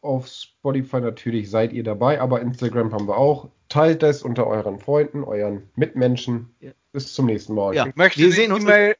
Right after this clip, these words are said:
Speaker 3: ich möchte eine E-Mail von deiner Oma, du, du das jetzt gerade hörst, von deiner Oma eine E-Mail an zeitverlust punkt podcast at web punkt de. Danke.
Speaker 2: Und nicht vergessen, wir sind zweiwöchig, zweiwöchig. Also nicht jeden Donnerstag, sondern jeden zweiten Donnerstag sind wir immer online auf Spotify.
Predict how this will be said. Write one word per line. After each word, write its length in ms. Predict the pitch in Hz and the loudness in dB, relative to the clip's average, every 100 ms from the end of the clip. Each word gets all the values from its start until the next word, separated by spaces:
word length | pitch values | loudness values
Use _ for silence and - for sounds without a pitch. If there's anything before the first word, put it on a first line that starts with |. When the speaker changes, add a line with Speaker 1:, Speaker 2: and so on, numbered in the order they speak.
| _ _ _ | _ _ _
Speaker 3:
ich 80 | _ | _
möchte 180 | 185 147 | -8 -6
eine 140 | 175 | -10
E-Mail 260 | 202 208 196 | -8 -6 -4
von 340 | 180 180 156 _ | -6 -10 -18 _
deiner 360 | 175 196 196 185 | -2 -2 -2 -6
Oma, 300 | 170 135 123 | -6 -6 -8
du, 160 | 170 | -12
du 100 | 180 180 | -12 -10
das 140 | 170 | -10
jetzt 100 | 160 | -10
gerade 220 | 147 151 | -6 -4
hörst, 400 | 143 123 117 _ _ | -4 -6 -8 _ _
von 120 | 139 | -6
deiner 200 | 156 156 | -4 -2
Oma 220 | 160 147 | -2 -4
eine 160 | 147 143 | -4 -8
E-Mail 400 | 175 175 160 156 | -8 -2 -2 0
an 380 | 147 147 151 - _ _ _ | -2 -4 -8 -16 _ _ _
zeitverlust 500 | - 160 160 160 151 | -2 0 0 -6 -6
punkt 200 | - 143 | -6 -8
podcast 520 | - 156 - 143 139 - | -2 -4 -2 -6 -6 -8
at 160 | 127 | -8
web 160 | 131 139 | -4 -4
punkt 420 | _ _ _ _ | _ _ _ _
de. 280 | 107 92 95 110 _ _ _ _ _ | -12 -10 -12 _ _ _ _ _ _
Danke. 320 | 143 147 139 - _ _ | -4 -4 -6 -10 _ _
Speaker 2:
Und 120 | 139 180 | -6 0
nicht 180 | 190 208 | 0 2
vergessen, 400 | 175 180 165 143 | 0 0 0 -2
wir 100 | 156 | 0
sind 160 | 156 | 0
zweiwöchig, 800 | - 147 180 139 110 - 107 _ | 0 4 4 4 -2 -4 -12 _
zweiwöchig. 840 | - - 151 170 123 120 - 98 - | -20 -4 0 0 -2 -6 -6 -12 -10
Also 160 | 117 | -8
nicht 160 | 127 117 | -6 -4
jeden 240 | 131 170 | -4 -4
Donnerstag, 300 | 202 196 190 160 | -4 -4 -4 -4
sondern 200 | 151 143 | -4 -6
jeden 160 | 147 - | -10 -6
zweiten 320 | 110 143 127 | -4 -4 -4
Donnerstag 420 | 107 95 95 95 | -6 -6 -8 -10
sind 140 | 101 | -10
wir 80 | 104 | -8
immer 160 | - 87 | -8 -6
online 280 | 85 90 90 | -4 -4 -6
auf 80 | |
Spotify. 460 | - - - - | -8 -12 -12 -12